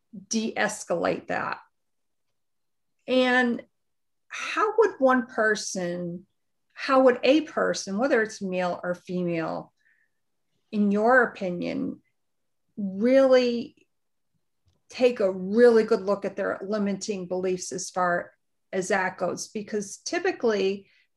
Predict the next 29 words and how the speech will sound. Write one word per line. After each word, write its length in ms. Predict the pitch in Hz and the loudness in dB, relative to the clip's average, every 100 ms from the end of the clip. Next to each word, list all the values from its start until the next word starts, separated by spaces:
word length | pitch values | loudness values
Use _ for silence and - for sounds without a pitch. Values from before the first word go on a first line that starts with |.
| - | -8
we 240 | 214 233 | 0 0
do 200 | 220 233 | 0 -2
things 720 | 226 233 214 208 208 202 - _ _ _ _ _ _ _ - | 2 0 0 -2 -4 -6 -14 _ _ _ _ _ _ _ -4
because 360 | 226 247 233 | -2 0 2
they're 120 | 233 | 2
comfortable 880 | 208 - 302 302 233 196 - - - _ _ | 0 2 2 2 -2 -2 -4 -4 -10 _ _
for 260 | - 196 185 | -6 -2 -2
us, 260 | 180 - - _ _ _ | -2 -10 -16 _ _ _
even 240 | 254 262 254 | 2 4 6
though 120 | 247 | 6
we 140 | 226 | 6
know 220 | 220 214 | 4 2
it 80 | 220 | 0
may 120 | 208 | 0
not 220 | 214 180 190 | 0 -2 -4
be 60 | |
good 260 | 175 214 208 | -2 -2 0
for 180 | 180 165 | -2 -2
us, 180 | - | -4
we 100 | 190 | -6
do 180 | 190 185 | -2 -2
it 80 | 180 | -2
anyways 640 | 208 220 202 180 175 175 - | -2 -2 0 -2 -2 -6 -10
because 360 | 185 185 175 170 | -10 -4 -4 -2
it's 220 | 170 - | -8 -6
normal 360 | 175 170 175 185 | -4 -2 -2 -2
and 100 | 196 | -2
comfortable. 640 | 240 240 240 190 165 - _ _ _ _ - | -2 -2 -4 -2 -4 -6 _ _ _ _ -6
And 480 | 202 190 190 190 | 0 0 0 -4